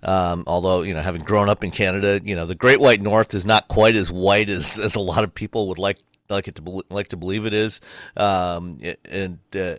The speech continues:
you know, in, in terms of, uh, you know, where most of the population lives, uh, you know, it's not, uh,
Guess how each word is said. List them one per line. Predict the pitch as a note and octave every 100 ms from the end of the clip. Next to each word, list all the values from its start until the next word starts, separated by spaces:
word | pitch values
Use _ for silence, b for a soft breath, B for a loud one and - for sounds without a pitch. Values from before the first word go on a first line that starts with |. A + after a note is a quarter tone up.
| -
you | F2+
know, | D#2+
in, | E2+ F2
in | F2 D#2
terms | - F#2 D#2+
of, | F2 E2 D2+ E2+
uh, | D#2 - B B
you | G2+
know, | E2+
where | F2 G2+
most | F#2+ F#2+ G#2+ A#2 -
of | G2
the | F#2+
population | F2+ G2 F#2+ E2+ A2 C#3+
lives, | C3+ B2+ C#3+ G#3 - B B -
uh, | F#2 E2+ D#2+
you | F2
know, | D#2+
it's | E2+ -
not, | G#2 F#2+ -
uh, | F#2+ E2+